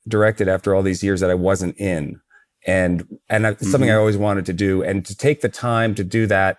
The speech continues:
Speaker 1: And the first day of shooting on that show, I was so happy because I, I, it was, I was finally just doing one thing. And I've always loved working with actors, but to really take myself out of the equation as an actor when I'm directing, I think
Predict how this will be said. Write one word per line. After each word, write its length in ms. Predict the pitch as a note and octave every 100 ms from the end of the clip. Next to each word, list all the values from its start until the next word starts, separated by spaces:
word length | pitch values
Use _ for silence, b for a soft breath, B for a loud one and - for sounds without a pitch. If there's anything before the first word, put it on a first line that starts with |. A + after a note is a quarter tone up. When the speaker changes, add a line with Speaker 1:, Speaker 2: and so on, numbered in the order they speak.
| G#2+
Speaker 1:
And 220 | F#2+ F#2+ b b -
the 60 |
first 260 | - C#3+ C3
day 80 | B2
of 80 |
shooting 320 | A2 C3+ A#2+ G2+
on 140 | F#2
that 240 | F#2 F2+ - _ _ _
show, 540 | - D3+ D3+ G#2+ E2+ -
I 140 | - G2
was 240 | A2 A2
so 200 | - C#3+
happy 500 | A#2+ B2+ D3 - A2
because 260 | G2 G2+ G#2+
I, 120 | G#2
I, 260 | - G2+ - -
it 60 |
was, 200 | A#2 A2+ -
I 80 | C#3+
was 100 | C3
finally 320 | - D3+ D#3
just 240 | B2+ A2+ G2+
doing 420 | A2+ A#2 A2 G#2+ b b b b
one 240 | G#2 A2+ A#2
thing. 400 | B2 A#2+ A2 G#2
And 280 | G#2 G#2 G2+
I've 180 | - B2+
always 340 | - C3+ C#3 A#2
loved 200 | A2+ G#2
working 200 | G#2+ G2+
with 80 | F#2+
actors, 460 | A2 A2+ G2+ F#2
but 200 | - G2
to 100 | -
really 340 | G2 A#2 B2 A#2
take 260 | - A#2
myself 320 | G#2+ G#2 G#2+ F#2
out 220 | F#2 G2+ G2
of 60 |
the 80 | F#2+
equation 400 | F2+ A2+ G2+ G2
as 120 | F2
an 120 | F#2
actor 360 | F#2 G2 G2+ F#2+
when 200 | F2+ F#2
I'm 240 | F#2 E2+
directing, 460 | - F#2 G2 - E2
I 40 | E2
think 280 | G#2 F2+